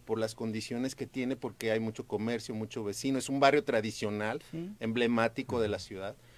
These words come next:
Speaker 1: A otras de las colonias que estábamos nosotros valorando es, eh, en Balcones de Oblatos, en Santa Cecilia, en Lomas del Paraíso, es decir, algunas colonias también del oriente de la ciudad,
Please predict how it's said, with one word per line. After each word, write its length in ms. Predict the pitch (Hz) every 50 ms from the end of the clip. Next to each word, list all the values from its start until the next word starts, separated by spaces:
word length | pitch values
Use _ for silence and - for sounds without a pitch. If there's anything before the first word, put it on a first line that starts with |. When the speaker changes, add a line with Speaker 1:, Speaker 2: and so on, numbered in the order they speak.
| - - -
Speaker 1:
A 100 | - 117
otras 280 | 135 143 - 160 156
de 80 | 143 143
las 120 | 131 127
colonias 400 | - - 127 120 117 120 131 -
que 60 | - 117
estábamos 420 | - - 123 117 117 117 120 117
nosotros 380 | 117 110 - 117 - 127 117 107
valorando 640 | 110 104 101 101 101 104 107 107 107 110 110 110
es, 220 | 107 107 110 107 - - - -
eh, 320 | - - 110 110 110 110 101 -
en 200 | 117 110 107 107
Balcones 480 | 101 104 104 - 107 104 107 104 101
de 80 | 95 101
Oblatos, 500 | 95 95 113 117 117 117 - 127 113 -
en 80 | 110
Santa 300 | 92 - 104 95 87 101
Cecilia, 720 | 92 - 95 - - - 123 127 123 120 120 117 120 120 - - - - - -
en 240 | - 101 98 98
Lomas 260 | 101 104 104 104 104 98
del 140 | 101 101
Paraíso, 460 | - - 101 98 98 107 120 - - 127
es 60 | 113
decir, 280 | 123 117 - 139 135
algunas 320 | 123 120 117 120 123 131 -
colonias 320 | - 113 101 101 110 110
también 260 | - 107 98 95 98
del 180 | 98 107 101 101
oriente 300 | 92 90 95 92 - 110
de 40 | 104
la 100 | 101 101
ciudad, 320 | - - 107 104 104 110